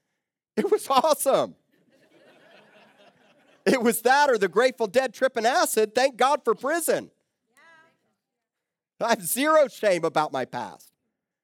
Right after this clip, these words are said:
You understand? And I self-deprecate because you gotta come to the place where you understand you're not defined by who you once were.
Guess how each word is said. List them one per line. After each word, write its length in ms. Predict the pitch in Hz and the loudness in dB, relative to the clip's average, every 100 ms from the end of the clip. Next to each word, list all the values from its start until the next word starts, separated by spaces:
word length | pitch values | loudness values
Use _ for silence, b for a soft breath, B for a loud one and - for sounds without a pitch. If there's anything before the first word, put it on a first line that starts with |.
| _ _ _ _ _ _ - | _ _ _ _ _ _ -4
You 80 | 170 | -2
understand? 600 | 190 185 190 202 269 302 _ _ _ _ _ _ _ _ _ _ _ _ _ _ _ _ | -2 -2 -2 0 -2 -6 _ _ _ _ _ _ _ _ _ _ _ _ _ _ _ _
And 80 | 185 | -2
I 40 | 180 | -2
self-deprecate 920 | - 220 - 240 254 262 - 202 190 | -2 -4 -2 -4 -4 -6 -4 -4 -4
because 340 | 175 196 143 | -6 -6 -6
you 120 | 190 | -8
gotta 200 | 254 240 | -2 -2
come 240 | 196 214 202 | -2 -4 -6
to 60 | |
the 60 | 180 | -8
place 360 | - 240 220 - | -8 -6 -6 -6
where 100 | 160 | -10
you 220 | 160 247 | -6 -6
understand 520 | 240 196 - 220 170 b b - | -6 -8 -4 -2 -2 b b -4
you're 160 | 220 | -2
not 220 | 262 240 | 0 0
defined 360 | - - 226 226 | -2 -2 -2 -2
by 140 | 185 | -2
who 100 | 160 | -4
you 180 | 180 160 | -6 -6
once 320 | 160 165 - | -4 -6 -6
were. 320 | 190 214 - | -6 -6 -6